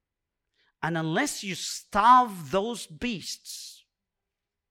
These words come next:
they will devour you. How do you starve them?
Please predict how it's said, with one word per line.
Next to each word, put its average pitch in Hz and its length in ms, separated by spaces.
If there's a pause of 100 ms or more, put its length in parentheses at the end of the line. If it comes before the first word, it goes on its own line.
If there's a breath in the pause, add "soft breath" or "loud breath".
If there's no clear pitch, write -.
(1400 soft breath)
they 202 380
will 254 220
devour 190 720
you. 98 220 (4000)
How 185 140
do 175 80
you 170 100
starve 196 400
them? 254 260